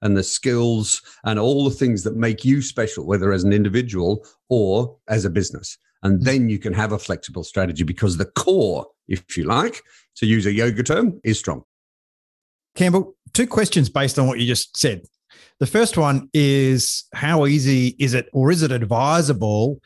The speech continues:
Speaker 3: when you're experiencing your first major changes in life to do that by yourself, or should you make it a point of finding some help? And secondly, your first experience with change, probably like Sean's and myself,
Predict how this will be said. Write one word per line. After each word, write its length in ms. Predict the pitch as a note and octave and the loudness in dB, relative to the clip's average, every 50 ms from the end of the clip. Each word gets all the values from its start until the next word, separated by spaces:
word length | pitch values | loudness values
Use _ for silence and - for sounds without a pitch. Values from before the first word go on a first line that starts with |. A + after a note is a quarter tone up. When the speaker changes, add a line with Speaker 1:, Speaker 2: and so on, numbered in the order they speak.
| _ - - _ _ _ _ | _ -20 -20 _ _ _ _
Speaker 3:
when 140 | - C3 C3 | 0 2 2
you're 240 | C3+ C3+ C3 C3 - | 2 2 2 0 0
experiencing 680 | D3 C3+ - - - D#3+ D3+ D3 D3 D3 - - C#3+ | -2 -2 -2 -2 0 0 0 2 0 0 0 2 2
your 120 | C3+ B2+ A#2+ | 2 2 2
first 320 | - - C#3 C3+ B2 - | 0 -2 -2 -2 -2 -2
major 240 | C3+ B2 B2 G2+ G#2+ | -2 -2 -2 -2 -4
changes 380 | - - C3+ B2+ B2 A2+ G#2 A#2 | -2 -2 0 0 0 0 0 0
in 100 | A#2+ A2+ | 0 0
life 280 | A2+ A2+ A#2+ A2 - - | 2 0 0 0 -2 -6
to 80 | - | -10
do 260 | G#2 F#2+ B2 B2 B2 A2+ | -6 -2 0 2 2 2
that 300 | A#2 A#2+ A2+ A2 - - - _ _ _ _ _ - | 0 0 -2 -4 -8 -10 -12 _ _ _ _ _ -4
by 140 | A2 A#2 A2 | -2 -2 -2
yourself, 400 | G#2+ - - F3 G#3+ G3+ - - | 0 2 2 0 0 0 -4 -6
or 80 | A#2 | -4
should 220 | - - C#3 A#2+ - | -2 -2 -2 0 2
you 280 | A#2+ A#2+ A2+ A2 A2 G#2+ - - - - - | 2 2 2 2 0 -2 -6 -14 -20 -20 -12
make 240 | - A#2+ A#2+ B2 - | -6 -4 -4 -2 -2
it 60 | B2 | -4
a 20 | - | -6
point 340 | - - - C#3+ D#3 E3+ - | -6 -2 0 0 0 0 0
of 120 | - G#2+ F2+ | -4 -6 -8
finding 420 | F#2+ - - A#2+ A2+ A#2+ C3+ C3+ B2+ | -6 -4 -2 0 0 2 2 2 2
some 160 | - D3+ C3 | 2 2 2
help? 260 | C3+ F3 G#3+ A3 - - - - - - - - - _ - | 2 2 0 -2 -8 -18 -20 -20 -20 -20 -20 -20 -18 _ -4
And 100 | D#3 D3+ | -2 0
secondly, 600 | - - B3+ B3+ C4 G#3+ D3 C3+ C3 C3+ - - _ _ _ _ _ _ - - | 0 0 0 0 2 0 0 0 -2 -4 -8 -14 _ _ _ _ _ _ -12 -6
your 220 | G3+ F#3 A#3 B3 | -2 0 0 0
first 340 | A#3 - A3+ A3 A3+ - - | 0 0 0 0 0 0 -2
experience 500 | D3 - - - D#3 D3 C#3 C3+ C3 - | -4 -4 -2 0 0 2 2 0 0 0
with 120 | C#3 A#2+ | 0 0
change, 580 | - - D3+ A2 A#2 B2 E3+ G#3 E3+ - - - | 0 0 -2 0 -2 -2 -4 -4 -6 -8 -6 -4
probably 200 | - E3 D3+ D#3 | -2 0 0 0
like 200 | D3 C#3 C3 - | 0 0 -2 -2
Sean's 300 | - - C#3+ C3 C3 B2 | -2 0 2 2 2 2
and 80 | B2+ C3 | 2 0
myself, 380 | C3+ - - G#2+ G#2+ C#3 - | 0 0 0 0 -2 -2 -6